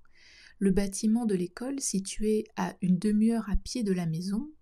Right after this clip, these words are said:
datait de l'époque coloniale japonaise et, à la différence des immeubles de Hannam auxquels j'étais habituée, les murs extérieurs étaient d'un beige jaunâtre,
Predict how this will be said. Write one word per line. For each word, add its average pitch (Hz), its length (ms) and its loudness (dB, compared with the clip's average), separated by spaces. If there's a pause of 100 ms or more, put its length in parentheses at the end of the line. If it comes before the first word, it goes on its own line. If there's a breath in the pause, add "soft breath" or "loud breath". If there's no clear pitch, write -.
datait 196 320 -4
de 196 120 0
l'époque 180 340 2
coloniale 233 540 0
japonaise 202 800 -4 (100)
et, 202 220 0 (420 loud breath)
à 185 80 -2
la 185 100 2
différence 220 560 0
des 180 280 0
immeubles 208 480 2
de 185 100 0 (100)
Hannam 185 600 -2
auxquels 196 460 -2
j'étais 185 420 -6
habituée, 185 580 -10 (440)
les 185 80 4
murs 233 260 6
extérieurs 185 800 -4
étaient 202 320 -2
d'un 175 160 -2
beige 185 320 -2
jaunâtre, 165 640 -4